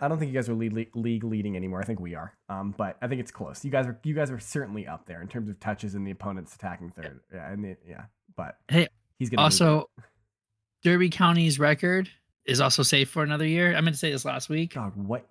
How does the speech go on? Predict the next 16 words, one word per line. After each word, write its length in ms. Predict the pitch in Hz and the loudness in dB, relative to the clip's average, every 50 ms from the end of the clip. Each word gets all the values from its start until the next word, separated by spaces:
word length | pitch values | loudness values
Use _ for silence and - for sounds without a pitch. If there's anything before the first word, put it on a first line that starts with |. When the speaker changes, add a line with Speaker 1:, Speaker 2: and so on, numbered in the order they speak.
| 123 110 | -8 -6
Speaker 1:
wh-, 160 | 135 147 - _ - | -4 -6 -6 _ -10
wh-, 680 | - 123 120 143 151 - - - _ _ - 143 127 123 | -8 -8 -8 -8 -10 -10 -14 -16 _ _ -10 -8 -4 0
where 380 | 147 156 185 208 214 196 170 147 | 0 2 2 2 2 0 0 -2
is 160 | 127 110 107 | -4 -4 -6
this 180 | 113 107 104 - | -6 -8 -8 -8
coming 320 | - 139 156 240 262 147 | -6 -6 -4 -2 -2 -2
from? 200 | - - 101 95 - | -4 -6 -8 -6 -4
Derby 240 | - 143 170 180 175 | -4 -2 -2 -2 -4
County, 320 | - - 165 185 160 113 92 | -4 -4 -4 -2 -2 -4 -4
you're 120 | 101 123 151 | -4 -2 -2
not 200 | 180 190 190 - | -2 -2 -2 -4
my 80 | 151 143 | -6 -8
championship 480 | 131 - - 165 170 170 165 175 175 175 | -8 -8 -6 -4 -2 2 4 6 6 6
Speaker 2:
Derby 120 | 196 185 | 4 2
Speaker 1:
guy. 100 | - - | 2 0
Speaker 2:
County's 500 | - - 180 185 185 180 175 175 165 160 | 0 2 4 4 4 4 4 4 4 2